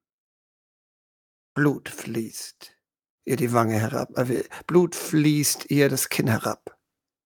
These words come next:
Nein, natürlich nicht. Earl Roderick. Gut, genug davon. Nimm sie mit, Sir Edener.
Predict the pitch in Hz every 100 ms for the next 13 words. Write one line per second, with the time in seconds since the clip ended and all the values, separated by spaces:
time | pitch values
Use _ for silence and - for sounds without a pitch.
0 | _ _ _ _ _ _ _ _ _ _
1 | _ - 123 117 - _ _ - - -
2 | 127 - 139 110 113 - 113 - - _
3 | _ _ _ _ _ _ _ _ _ _
4 | _ _ _ _ _ _ _ - 113 107
5 | 131 - _ _ - - 117 113 117 127
6 | - _ _ _ _ _ _ _ _ _
7 | - 143 - - _ _ _ _ - 139
8 | 135 - 117 120 - _ _ _ _ _
9 | _ _ _ - 156 156 135 143 139 143
10 | - - _ _ _ _ _ _ _ -
11 | 120 120 117 107